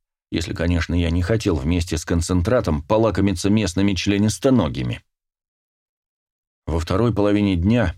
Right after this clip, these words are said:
небо затянуло свинцовыми тучами и пошёл противный холодный дождь. Костюм снова начал терять накопленную было энергию, зато жизнь на базе словно бы замерла.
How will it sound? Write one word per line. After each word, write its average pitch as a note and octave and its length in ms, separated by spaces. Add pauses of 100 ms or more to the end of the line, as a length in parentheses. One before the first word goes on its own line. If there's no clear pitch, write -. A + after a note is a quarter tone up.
(340)
небо A#2+ 300
затянуло G#2 440
свинцовыми F#2+ 600
тучами E2+ 400
и D2 60
пошёл F2 360 (100)
противный F#2+ 560
холодный F2+ 560
дождь. D2 460 (1000)
Костюм F#2+ 400
снова G#2+ 300
начал F2 320
терять F#2+ 340
накопленную E2+ 600
было E2 280
энергию, G2 520 (180)
зато G#2 340
жизнь C3+ 300
на C#3 140
базе B2+ 400
словно B2 400
бы A#2+ 100
замерла. G#2 580